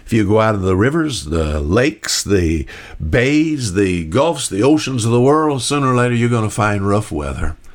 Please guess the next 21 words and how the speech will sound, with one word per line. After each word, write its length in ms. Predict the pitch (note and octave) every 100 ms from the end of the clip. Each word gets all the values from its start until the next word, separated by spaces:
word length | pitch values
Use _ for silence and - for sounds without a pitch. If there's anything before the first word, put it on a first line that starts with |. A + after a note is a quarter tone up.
| - - -
I've 200 | - -
been 200 | C#3 G2+
in 260 | F2+ F2 E2+
rough 400 | D#2 F2+ E2+ -
weather. 400 | E2+ E2+ D2+ C2+ - - - -
I 280 | - E2+ E2+
ran 420 | E2 F#2+ G2+ G2
right 220 | F2 G2
in 100 | G2+
front 240 | G#2+ - B2
of 60 |
a 140 | A2+ G#2
hurricane 600 | B2+ B2+ G2+ F#2+ D#2+ D2
one 220 | E2 D#2+
time 320 | D#2 D#2+ D2+
before 380 | D2 D2 - G2 - - -
hurricane 420 | B2 A2 A#2 G#2+
was 140 | G#2+
coming 280 | - A#2 A2+
our 220 | A2+ A2+
way. 320 | A2 A2 F2+